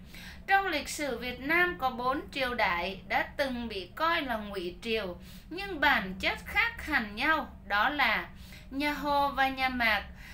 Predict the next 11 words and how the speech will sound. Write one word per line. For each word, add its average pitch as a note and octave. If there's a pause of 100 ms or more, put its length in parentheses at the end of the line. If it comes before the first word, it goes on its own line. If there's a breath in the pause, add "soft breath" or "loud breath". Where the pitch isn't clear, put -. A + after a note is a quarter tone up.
(140)
Vì D4
soán C#4+
ngôi F#4
nên C4+
bị G3
các F4+
sử A#3+
gia D4
như D4
Khổng A3
Nho, C#4